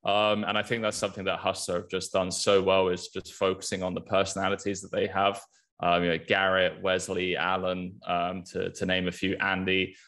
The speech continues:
uh, all of these guys, just great personalities. Uh, I would love to see more of it on our side of the pond. I, I think, I think we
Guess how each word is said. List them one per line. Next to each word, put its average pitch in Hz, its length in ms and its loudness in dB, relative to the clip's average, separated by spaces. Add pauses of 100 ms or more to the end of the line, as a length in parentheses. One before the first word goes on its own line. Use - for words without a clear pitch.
(160)
uh, 90 100 6
all 104 160 6
of 95 80 4
these 92 180 0
guys, 92 320 2
just - 160 -8
great 101 280 0
personalities. 92 920 -2 (320)
Uh, 113 100 4
I 127 100 4
would 151 140 2
love 170 220 2
to 185 60 -2
see 143 220 2
more 113 200 6
of 120 140 2
it 110 100 6
on 98 260 0
our 101 220 2
side 120 280 0
of 117 100 -8
the 113 80 -6
pond. 151 360 -2 (180)
I, 104 240 0
I - 20 0
think, 113 400 -2 (560)
I 98 60 -2
think 113 340 -2
we 107 600 2